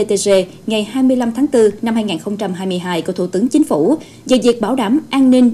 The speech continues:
an toàn trong hoạt động du lịch dịp nghỉ lễ ba mươi tháng tư, một tháng năm hai nghìn không trăm hai mươi hai và các hoạt động lễ hội địa phương sắp tới, Chủ tịch Ủy ban Nhân dân tỉnh yêu cầu các đơn vị phối hợp triển khai thực hiện các nội dung sau.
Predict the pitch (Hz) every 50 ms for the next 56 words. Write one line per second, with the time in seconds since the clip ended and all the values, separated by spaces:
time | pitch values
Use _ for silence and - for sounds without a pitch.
0 | 226 - 247 247 233 - 208 190 180 180 165 - - 247 220 214 202 208 208 185
1 | 175 180 175 220 214 202 196 202 - 196 208 196 202 196 180 190 226 208 165 160
2 | 226 226 269 240 226 214 202 208 247 277 269 240 214 208 202 202 - - - 208
3 | 208 196 202 - - 226 285 302 269 240 220 214 - - - 233 233 190 170 -
4 | 202 202 202 208 185 180 180 190 185 180 180 180 180 180 170 156 - - - -
5 | - - - 220 196 190 - 277 330 392 - - 226 - 226 - 196 170 170 175
6 | 175 214 233 240 170 160 160 165 160 165 - 202 190 180 175 - 247 - - 190
7 | 185 254 359 392 - - - - - - - - - 311 311 285 - - 208 233
8 | - 285 254 254 247 220 240 226 214 220 190 156 196 277 285 - 277 285 262 277
9 | - 214 202 185 175 180 - - 320 349 - - 254 240 226 220 214 175 151 170
10 | 175 - 285 311 277 - - - - 190 208 - - 285 269 262 262 226 214 226
11 | 190 156 165 170 - 285 339 - - 233 185 165 160 196 185 185 - 185 160